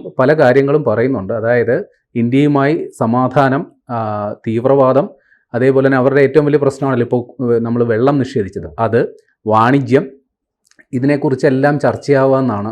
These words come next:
ഷഹബാസ് ഷെരീഫ് പറഞ്ഞേക്കുന്നത്. ന-, നിലവിൽ ഇന്ത്യ പാകിസ്ഥാൻ എല്ലാ തരത്തിലുള്ള ബന്ധങ്ങളും വി-, ഏഹ്, വിച്ഛേദിക്കപ്പെട്ട ഒരു അവസ്ഥയിലാണ്. അതുകൊണ്ട് തന്നെ യാത-, ഏതെങ്കിലും തരത്തിലുള്ള ഒരു നീക്കവും ഇന്ത്യ പാകിസ്ഥാൻ <coughs> രണ്ട് രാജ്യങ്ങൾക്കിടയിൽ നടക്കുന്നില്ല. അപ്പോൾ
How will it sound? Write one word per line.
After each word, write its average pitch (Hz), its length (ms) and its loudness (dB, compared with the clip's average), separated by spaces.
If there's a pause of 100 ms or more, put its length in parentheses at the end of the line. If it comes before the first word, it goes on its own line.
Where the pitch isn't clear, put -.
(120)
ഷഹബാസ് 117 360 -4
ഷെരീഫ് 117 300 -4
പറഞ്ഞേക്കുന്നത്. 101 560 -6
ന-, 117 200 -6
നിലവിൽ 117 300 0 (420)
ഇന്ത്യ 131 240 2
പാകിസ്ഥാൻ 139 640 0
എല്ലാ 131 240 0
തരത്തിലുള്ള 135 560 0 (100)
ബന്ധങ്ങളും 120 420 -4 (680)
വി-, 135 160 -2
ഏഹ്, 123 160 -2
വിച്ഛേദിക്കപ്പെട്ട 135 560 2
ഒരു 131 120 2
അവസ്ഥയിലാണ്. 101 500 -4
അതുകൊണ്ട് 123 320 -2
തന്നെ 127 180 -2 (460)
യാത-, 113 380 2 (140)
ഏതെങ്കിലും 160 340 2
തരത്തിലുള്ള 143 460 2 (120)
ഒരു 131 140 6 (100)
നീക്കവും 127 380 -2 (280)
ഇന്ത്യ 131 220 0
പാകിസ്ഥാൻ 127 440 -2
<coughs> 123 240 2
രണ്ട് 120 180 -2
രാജ്യങ്ങൾക്കിടയിൽ 131 560 0
നടക്കുന്നില്ല. 107 460 -2
അപ്പോൾ 123 240 0